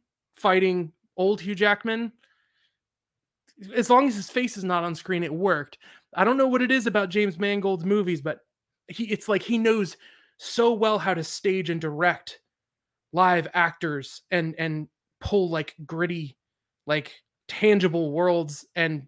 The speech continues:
sequences and put them together. But if he has to do it in post-production, there's some glitch, there's some allergy or something. I don't know what it is.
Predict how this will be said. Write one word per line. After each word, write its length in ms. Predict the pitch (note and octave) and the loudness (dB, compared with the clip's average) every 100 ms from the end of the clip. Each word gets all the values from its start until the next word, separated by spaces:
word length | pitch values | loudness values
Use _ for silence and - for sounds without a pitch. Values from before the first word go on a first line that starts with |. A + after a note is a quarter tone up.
| - | -14
sequences 640 | - G#3+ F#3 E3+ E3 D#3+ | -8 -4 -2 -4 -4 -4
and 140 | D3+ E3+ | -4 -4
put 140 | G3 | -2
them 120 | E3+ | -2
together. 500 | D#3 C#3 E3 D3+ C3+ - - - - - | -2 2 2 2 -4 -14 -20 -20 -20 8
But 140 | A3 | 10
if 140 | G#3+ G#3+ | 10 10
he 160 | B3+ | 4
has 240 | A#3 C4+ - | 6 4 2
to 80 | |
do 180 | A3 A#3+ | 0 2
it 80 | B3 | 4
in 140 | F#3+ | 2
post-production, 880 | F3 G#3+ A3+ - G#3 F#3+ G#3+ C#4 C4 | 2 2 2 2 2 4 4 2 0
there's 180 | B3 - | 0 -2
some 220 | A#3 G#3+ | -2 -2
glitch, 640 | - F3 G3+ - - - - - - - - | -2 2 2 2 -4 -10 -12 -20 -20 -14 -4
there's 180 | F#3 | -2
some 200 | - G#3 G#3+ | 2 0 2
allergy 540 | F#3 G3 G3+ E3 E3 | 0 2 2 0 -2
or 100 | D3+ | -4
something. 460 | C#3 E3+ D3 D3+ C#3+ | -4 -6 -6 -8 -4
I 100 | F3 | -2
don't 140 | F#3+ | 0
know 140 | F#3 F3 | 0 -2
what 120 | E3 | -2
it 120 | D#3+ | -4
is. 240 | D#3+ D3+ | -4 -6